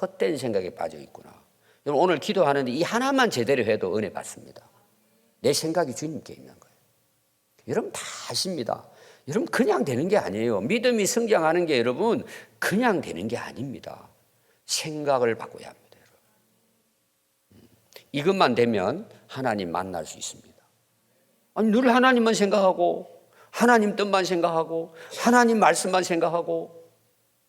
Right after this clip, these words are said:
살아가는데 하나님 안 만나 주시겠습니까? 근데 오늘 여러분 여기 서기관 바리새인들은 다 외식자들이잖아요. 이런 악한 생각을 한단 말이에요. "저 신성 모독을 하는구나.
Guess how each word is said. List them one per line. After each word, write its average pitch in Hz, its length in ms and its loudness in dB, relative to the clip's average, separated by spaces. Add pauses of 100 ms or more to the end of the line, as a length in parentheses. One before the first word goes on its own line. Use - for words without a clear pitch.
(480)
살아가는데 190 600 6
하나님 165 360 4
안 110 180 -2
만나 185 260 4
주시겠습니까? 92 800 -10 (1700)
근데 233 180 4
오늘 202 240 6
여러분 175 260 4
여기 156 160 2
서기관 160 440 2
바리새인들은 127 760 0 (180)
다 101 120 -4
외식자들이잖아요. 95 1120 -2 (1700)
이런 208 240 4
악한 - 420 0
생각을 156 380 2
한단 107 240 -2
말이에요. 80 300 -6 (720)
"저 110 100 -8
신성 127 640 0
모독을 98 400 0
하는구나. 78 420 -12